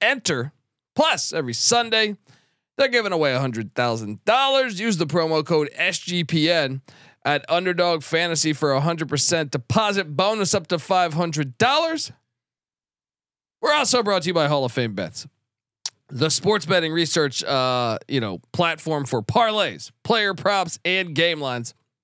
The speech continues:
Download the Hall of Fame Bets app or visit H O F bets dot com. Use that promo code S G P N to get fifty percent off your first month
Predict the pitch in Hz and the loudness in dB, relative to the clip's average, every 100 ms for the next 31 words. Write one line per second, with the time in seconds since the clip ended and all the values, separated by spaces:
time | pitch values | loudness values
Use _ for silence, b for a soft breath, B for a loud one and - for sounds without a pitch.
0 | _ _ _ _ _ _ _ - B B | _ _ _ _ _ _ _ -20 B B
1 | B B B B _ 247 269 262 185 180 | B B B B _ 2 2 0 0 0
2 | 175 156 160 143 139 143 135 131 131 127 | 0 -2 0 0 0 0 0 0 0 0
3 | 131 135 139 131 117 127 113 127 120 110 | 0 0 0 0 0 -2 -2 -2 -2 0
4 | 120 117 131 123 113 127 120 113 120 110 | -2 0 0 -2 -2 -2 -2 -4 -2 -4
5 | - 147 - 139 127 131 131 127 123 - | -2 -2 -2 -6 -4 -2 -2 -2 -2 -2
6 | 120 113 - 131 123 117 113 131 123 - | -2 -2 -2 0 0 -2 -4 -2 -2 0
7 | 131 | -2